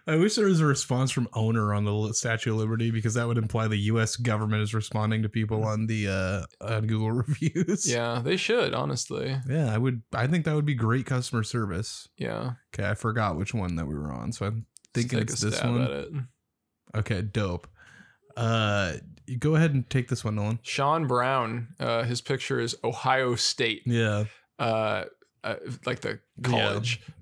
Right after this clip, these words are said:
Speaker 2: Uh, five stars. "Freedom and liberty is in the air. Forty-five years in this country,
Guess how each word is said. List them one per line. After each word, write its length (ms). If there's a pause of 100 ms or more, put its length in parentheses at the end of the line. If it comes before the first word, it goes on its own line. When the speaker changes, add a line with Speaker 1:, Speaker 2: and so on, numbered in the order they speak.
Speaker 2:
Uh, 200
five 320
stars. 580 (500)
"Freedom 360
and 200
liberty 400
is 140
in 180
the 160
air. 400 (120)
Forty-five 760
years 260
in 120
this 140
country, 680